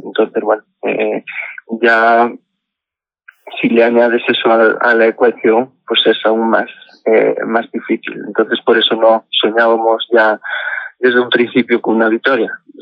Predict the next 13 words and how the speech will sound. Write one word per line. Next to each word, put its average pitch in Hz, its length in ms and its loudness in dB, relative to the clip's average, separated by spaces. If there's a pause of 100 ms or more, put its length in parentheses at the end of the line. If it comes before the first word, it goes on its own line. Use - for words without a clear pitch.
Sabíamos 120 400 2
que 117 60 0
lo 113 100 0
podríamos 113 480 0
hacer 113 220 -2
bien 127 200 0
porque 120 220 -8
teníamos 110 460 -6
equipo - 400 -6
y 110 60 0
pilotos, - 500 -2 (120)
pero - 200 -2
bueno, - 220 -2